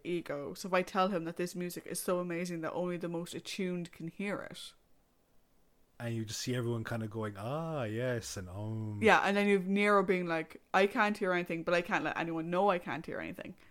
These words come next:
Speaker 2: And I also, like, I, Nero's thing of going, you know, "He's not that good." <laughs>
Speaker 1: Yeah,
Speaker 2: Just
Speaker 1: it's
Speaker 2: like
Speaker 1: great, you know, and I, I, I completely loved that section because, like I said, he knows the best way to play people,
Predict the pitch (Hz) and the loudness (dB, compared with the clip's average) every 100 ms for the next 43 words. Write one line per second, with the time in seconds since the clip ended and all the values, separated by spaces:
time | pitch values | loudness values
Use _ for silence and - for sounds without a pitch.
0 | - - - 123 127 120 123 123 123 117 | -20 -20 -6 -2 0 0 0 0 0 -2
1 | 117 127 - - - 117 120 117 131 110 | 0 -4 -4 -18 -6 -2 0 0 -2 -4
2 | 107 101 104 101 - - 101 113 139 - | -4 -6 -6 -8 -10 -10 -6 -4 -4 -4
3 | 107 104 - 87 - - - - 220 202 | -6 -6 -10 -12 -12 -16 -20 -2 4 8
4 | 170 - 160 - 123 120 226 214 - - | 8 4 -2 -4 -6 2 10 10 10 4
5 | 208 202 190 165 - 190 185 156 170 208 | 8 8 6 2 -4 -4 0 0 -2 -4
6 | - 175 175 170 170 160 - _ - - | 2 4 4 0 -6 -10 -16 _ -20 -20
7 | _ _ - 202 185 190 170 185 202 190 | _ _ 2 6 8 8 6 6 4 4
8 | 180 175 160 165 156 156 - 156 - 151 | 4 6 4 2 0 0 -2 -4 -4 -4
9 | 147 160 - - - - 180 208 165 - | -4 -8 -14 -20 -10 -4 2 2 2 0
10 | 190 196 196 214 196 214 208 180 170 - | -2 2 2 4 4 2 0 0 0 -2
11 | - 160 165 160 160 - - - - - | 0 2 2 -2 -4 -16 -20 -8 -8 -2
12 | 196 170 175 - 160 156 147 165 | 2 4 2 -2 -4 -2 -4 -4